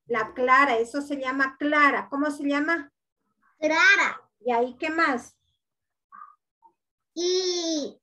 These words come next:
Speaker 2: su cristadito.
Speaker 1: El, que el cascarón. El
Speaker 2: Oh.
Speaker 1: cascarón,
Speaker 2: Oh.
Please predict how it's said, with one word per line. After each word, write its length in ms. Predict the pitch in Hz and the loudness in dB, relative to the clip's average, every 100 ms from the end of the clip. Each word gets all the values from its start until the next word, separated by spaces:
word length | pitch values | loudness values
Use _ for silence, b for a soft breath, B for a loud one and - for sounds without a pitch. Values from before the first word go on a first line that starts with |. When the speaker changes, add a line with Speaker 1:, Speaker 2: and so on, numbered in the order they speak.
| - | -10
Speaker 2:
su 160 | 349 | -8
cristadito. 920 | 349 370 370 320 349 392 - 214 - - _ _ _ _ _ _ _ _ _ _ _ _ _ _ _ _ _ _ | -4 -4 0 0 0 -2 -4 -8 -10 -12 _ _ _ _ _ _ _ _ _ _ _ _ _ _ _ _ _ _
Speaker 1:
El, 480 | 240 262 311 349 330 _ _ _ _ | -6 -2 -2 -4 -10 _ _ _ _
que 200 | 233 220 | -6 -4
el 140 | 254 - | -4 -2
cascarón. 1040 | 294 294 - 262 226 240 277 220 175 _ | -2 -2 -4 -2 0 0 0 -4 -12 _
El 100 | - | -4
Speaker 2:
Oh. 300 | 370 392 330 | 0 0 0
Speaker 1:
cascarón, 840 | 202 - - 196 208 269 349 392 - _ - | -4 -12 -14 -10 -4 0 0 0 -6 _ -6
Speaker 2:
Oh. 180 | - | -6